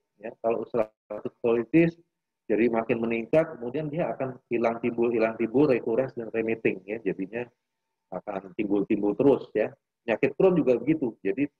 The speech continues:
selalu akan timbul recurrence dan akhirnya mengganggu, ya. Banyak kegiatan dari ma-, penduduk atau penderita yang menderita penyakit I B D ini akan terganggu, sehingga, eh, eh,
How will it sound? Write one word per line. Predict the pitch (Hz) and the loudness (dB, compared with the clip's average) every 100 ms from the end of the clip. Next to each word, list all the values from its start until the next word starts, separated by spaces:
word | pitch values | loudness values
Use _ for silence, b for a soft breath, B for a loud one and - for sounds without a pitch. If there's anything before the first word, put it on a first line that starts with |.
| _ | _
selalu | - 110 110 139 160 - _ _ _ - | -4 -2 2 2 2 0 _ _ _ -6
akan | - 135 123 - _ | -2 -2 -2 -12 _
timbul | 123 113 113 | -2 2 4
recurrence | 117 156 | 4 2
dan | 135 139 | 0 -2
akhirnya | 127 147 170 | -2 0 0
mengganggu, | 156 135 135 147 135 113 - | 2 4 4 2 -4 -6 -4
ya. | 117 165 - _ _ _ _ _ _ 120 | -2 -2 -6 _ _ _ _ _ _ 2
Banyak | 123 139 175 175 | 4 4 0 0
kegiatan | 139 127 123 120 - 156 | -2 2 2 2 0 0
dari | 143 120 120 | 2 2 0
ma-, | 120 - | -4 -6
penduduk | 127 120 117 151 | -2 0 2 2
atau | 117 - | 0 -2
penderita | - 110 113 113 165 | -4 -2 0 2 2
yang | 160 135 123 | 2 0 -2
menderita | 110 110 - 110 107 | -2 -2 0 0 0
penyakit | 110 107 113 - | -2 -6 -6 -2
I | 110 | -4
B | 104 | -4
D | 101 107 | -6 -6
ini | 143 | -6
akan | 135 | -6
terganggu, | - 110 104 101 95 85 | -8 -6 -4 -6 -8 -12
sehingga, | 104 - 127 143 - _ _ _ _ - | -10 -4 -4 -4 -10 _ _ _ _ -6
eh, | 104 98 92 - _ _ _ _ _ _ _ _ _ 110 | 0 0 0 -8 _ _ _ _ _ _ _ _ _ -4
eh, | 98 95 95 92 | 2 2 2 0